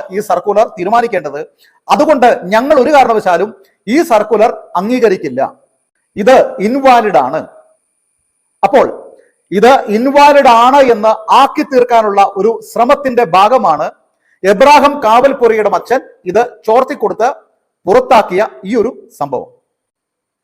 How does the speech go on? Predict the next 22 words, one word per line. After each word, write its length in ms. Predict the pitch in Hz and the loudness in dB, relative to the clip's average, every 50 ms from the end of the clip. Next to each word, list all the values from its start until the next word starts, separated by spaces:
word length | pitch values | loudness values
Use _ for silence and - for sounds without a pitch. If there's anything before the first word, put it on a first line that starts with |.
| _ - 190 | _ -4 -4
അതുകൊണ്ട് 280 | 226 302 320 277 277 277 226 190 | -2 -2 0 2 2 2 2 2
വിമതപക്ഷത്ത് 640 | 233 233 277 285 302 302 277 277 277 277 - 254 254 254 254 226 | 2 2 2 2 2 2 2 0 0 0 2 2 2 2 2 2
സാത്താന്റെ 460 | 202 226 247 - 285 277 285 294 277 254 | 0 0 0 2 2 2 4 4 4 4
വേഷം 240 | 240 254 247 277 285 269 | 4 2 0 -2 -2 -2
കെട്ടിയാടിയ 500 | 269 262 262 240 233 202 190 180 170 165 202 - _ _ _ _ _ _ _ | -2 -4 0 0 2 2 2 0 0 -2 -4 -6 _ _ _ _ _ _ _
കുര്യാക്കോസ് 540 | 196 214 214 269 294 285 285 294 294 - 240 | -2 0 2 2 2 2 2 2 0 0 0
മുണ്ടാടൻ 360 | 247 247 247 277 277 285 269 262 | -2 0 2 2 2 2 2 0
അച്ഛനോടും 360 | 254 254 247 233 233 240 247 - | -2 0 0 0 0 0 -2 0
ഷൈജു 240 | 233 226 240 254 320 311 | 0 0 0 0 0 2
വാനടിയോടും 480 | 269 254 240 240 233 233 220 214 226 226 - | 2 2 2 0 -4 -4 -2 -2 -2 -4 -4
റിജു 180 | 202 196 269 294 285 254 | -8 -8 -8 -6 -2 -2
കാഞ്ഞൂക്കാരനോടും 680 | 233 233 226 226 226 220 202 196 185 175 165 170 185 165 160 | -2 -2 -2 -4 0 2 2 2 0 -2 -6 -6 -8 -8 -4
എല്ലാവരോടുമായി 600 | 196 220 240 240 240 233 233 226 220 208 202 196 | 0 0 2 2 4 4 4 2 2 0 -2 -4
പറയുന്നു, 320 | 156 139 139 135 117 110 98 _ _ _ _ _ _ _ 175 220 | -6 -8 -8 -10 -14 _ _ _ _ _ _ _ _ _ -4 -2
നിങ്ങൾ 220 | 254 285 320 311 311 302 | 0 2 2 2 4 2
കെട്ടിയാടുന്ന 540 | 285 - - 311 311 285 277 277 269 247 285 277 - | 2 2 2 2 4 4 4 4 4 2 0 2 2
പൈശാചിക 540 | 233 240 277 - - 285 285 285 269 294 294 285 262 | 2 2 2 2 2 4 4 4 4 2 2 4 4
വേഷങ്ങളുടെ 520 | 262 269 262 262 285 262 262 262 254 254 262 233 | 4 4 2 0 -2 -4 -2 -2 0 0 2 2
മുഖംമൂടികൾ 560 | 240 240 277 285 277 269 269 277 269 277 294 311 - - _ _ _ _ _ _ - 196 | 2 2 2 2 2 2 2 2 2 2 2 0 -4 -12 _ _ _ _ _ _ -6 -2
ഇതേ 160 | 214 254 277 302 302 - | 2 4 4 4 4 2
സമൂഹത്തിൽ 400 | 277 277 285 285 247 269 262 269 240 247 | 2 0 2 0 0 0 -2 -2 -2 -2
ഞങ്ങൾ 160 | 247 247 254 | 0 0 2